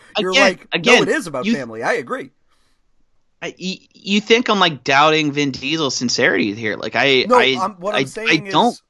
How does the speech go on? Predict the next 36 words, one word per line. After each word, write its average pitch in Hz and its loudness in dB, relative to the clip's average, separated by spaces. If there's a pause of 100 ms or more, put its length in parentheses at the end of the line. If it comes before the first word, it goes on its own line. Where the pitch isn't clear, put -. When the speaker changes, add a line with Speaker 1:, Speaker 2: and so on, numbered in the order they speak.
Speaker 1:
what 165 -6
I'm 190 -10
saying 202 -14
is 160 -16
the 160 -16
sincerity 185 -8
is 147 -10
what 151 -6
makes 151 -10
it 147 -14
work. 107 -14
Like, 151 -4
it's 170 -10
so 190 -6
sincere. 262 -14 (460)
Speaker 2:
Do 180 -10
you 277 -16
like 285 0
these 247 0
movies 170 2
because 156 0
it's 151 -4
superheroes 151 2
in, 131 -2
it's - -2
a 139 2
superhero 147 2
movie 135 4
about 120 2
cars, 120 2
or, 135 0
or 135 2
because 131 0
it's 123 -4
Vin 127 -2
Diesel, 117 -4